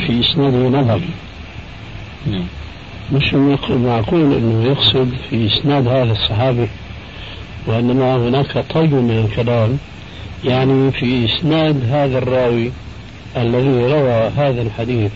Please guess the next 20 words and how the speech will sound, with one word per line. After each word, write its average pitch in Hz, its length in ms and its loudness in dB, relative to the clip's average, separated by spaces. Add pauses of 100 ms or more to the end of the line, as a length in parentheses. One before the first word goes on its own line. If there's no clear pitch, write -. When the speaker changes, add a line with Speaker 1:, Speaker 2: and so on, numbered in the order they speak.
Speaker 1:
عن 110 160 -2
هذا 135 260 2
الصحابي 135 520 0
نظر، 123 320 0 (1400)
ولا 113 320 2
يمكن 139 380 2
أن 120 180 -2
يعني 110 500 2 (300)
الصحابي 113 500 0
نفسه، 113 420 0 (720)
وإنما 120 480 0
أحد 151 200 2
الرواة 131 380 2 (480)
الذين 117 340 2
أوصلوا 117 560 0
الحديث 117 360 -4
إليه. 139 300 0 (1600)
ففي 113 280 0
هذه 160 380 4
الحالة 135 480 0